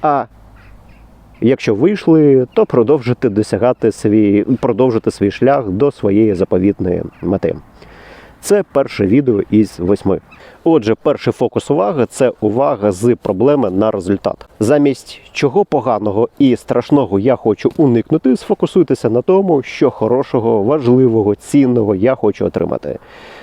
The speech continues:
Замість що мене лякає, турбує, труїть і руйнує, сфокусуйтеся на тому, що або хто мене надихає і захоплює. Якщо ви фокусуєтеся тільки на негативі,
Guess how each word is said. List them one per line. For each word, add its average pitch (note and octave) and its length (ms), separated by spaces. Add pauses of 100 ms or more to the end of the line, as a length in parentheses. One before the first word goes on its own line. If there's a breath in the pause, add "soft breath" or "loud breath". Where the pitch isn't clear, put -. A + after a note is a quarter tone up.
(100)
Замість C#3+ 640
що - 300
мене B2 220
лякає, A2 520
турбує, B2 580
труїть B2+ 580
і B2+ 100
руйнує, F3 480
сфокусуйтеся - 720
на G#2+ 120
тому, D3+ 360 (380 loud breath)
що - 240
або B2 300
хто D3 380
мене A2+ 260
надихає B2 580 (280 loud breath)
і A2 300
захоплює. F#2 640 (1040 loud breath)
Якщо G#3 240
ви B3 60
фокусуєтеся F3 720
тільки C#3+ 440
на B2+ 180
негативі, G#2+ 680